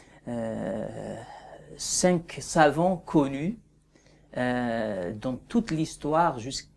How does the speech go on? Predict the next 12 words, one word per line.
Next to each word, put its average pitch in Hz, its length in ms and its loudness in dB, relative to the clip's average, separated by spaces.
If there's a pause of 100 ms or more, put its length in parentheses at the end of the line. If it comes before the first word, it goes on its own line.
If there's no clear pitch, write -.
de, 113 400 -2
de 110 160 -6
la 117 100 -4
pensée 131 320 -8
juridique 120 440 -4
musulmane, 123 760 0 (420)
euh, 117 580 -4
qui 135 260 -4
ont 131 100 0
soutenu 165 580 -2
cet 135 280 -4
avis. 127 420 -2